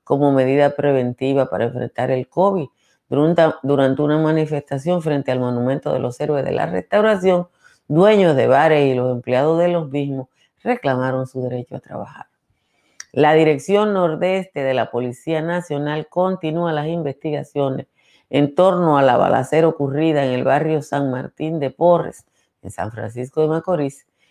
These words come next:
la madrugada de ayer, que dejó un balance de tres muertos y siete heridos, incluyendo uno de gravedad, durante una fiesta clandestina de la que se celebran con frecuencia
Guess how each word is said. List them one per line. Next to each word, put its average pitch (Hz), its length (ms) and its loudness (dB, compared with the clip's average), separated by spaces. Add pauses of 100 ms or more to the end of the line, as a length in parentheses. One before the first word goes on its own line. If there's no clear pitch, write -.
(160)
la 117 80 -8
madrugada 131 540 2
de 147 140 4
ayer, 160 380 2
que - 120 0
dejó 143 180 0
un 147 160 0
balance 147 420 0
de 135 140 0
tres 170 340 -2
muertos 180 600 -4 (420)
y 151 140 0
siete 170 560 2
heridos, 135 500 2
incluyendo 143 720 0
uno 139 180 2
de 131 120 2
gravedad, 143 560 0 (360)
durante 131 440 -2
una 139 280 0
fiesta 139 600 -6 (480)
clandestina 139 1300 0
de - 80 -12
la 92 140 -8
que - 120 -14
se 120 140 -10
celebran 120 480 -4
con 131 240 -4
frecuencia 107 720 -6